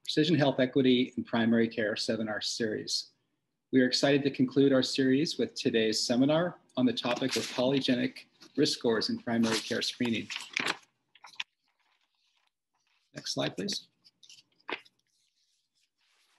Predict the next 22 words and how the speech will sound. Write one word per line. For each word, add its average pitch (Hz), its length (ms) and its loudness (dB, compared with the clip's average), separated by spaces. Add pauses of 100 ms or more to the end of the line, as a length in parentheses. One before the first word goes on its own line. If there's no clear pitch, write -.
(440)
My, 160 300 4
my 156 100 4
name 151 220 6
is 139 80 2
Sean 131 300 4
David. 156 340 2 (340)
I 123 120 2
am 120 280 0
a 113 160 -4 (320)
family 135 240 6
physician 151 500 2
and 120 160 -2
program 131 360 2
director 123 380 -2
for 123 100 -6
translational 120 680 -2
science 117 480 -2
with - 100 -8
the 110 80 -2
Outcomes 113 340 -4
Research 120 400 -4
Network 151 360 -2